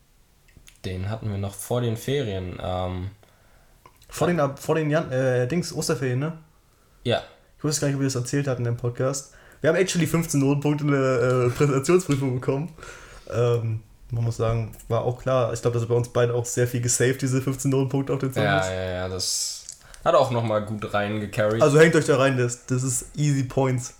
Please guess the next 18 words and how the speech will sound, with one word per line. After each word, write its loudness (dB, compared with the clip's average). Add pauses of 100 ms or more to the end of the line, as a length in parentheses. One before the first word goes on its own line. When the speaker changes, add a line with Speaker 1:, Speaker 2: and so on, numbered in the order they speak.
(120)
Speaker 2:
Easy 2
points. -6 (160)
Speaker 1:
For -6
real. -6 (640)
Speaker 2:
Ja, 2
und 2
jetzt 2
ist 0
natürlich 4
die -2
Frage, 0
was 2
haben 4
wir 0
nach 2
dem -2
Abi 2
gemacht? 0